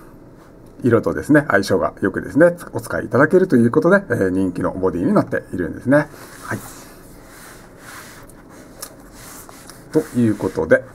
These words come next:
えー、このカラーがですね、なかなか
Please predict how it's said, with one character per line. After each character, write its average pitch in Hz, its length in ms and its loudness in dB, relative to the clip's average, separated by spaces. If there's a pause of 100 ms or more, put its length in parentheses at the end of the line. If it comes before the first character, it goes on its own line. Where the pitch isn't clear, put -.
え 90 480 0 (1400)
ー、 - 1000 -6
こ 190 80 -2
の 208 100 -4
カ 262 120 4
ラ 214 120 6
ー - 20 2
が 95 100 4
で 78 80 -2
す - 100 -10
ね、 110 200 -2
な 113 100 -4
か 107 80 0
な 104 80 0
か 104 200 -2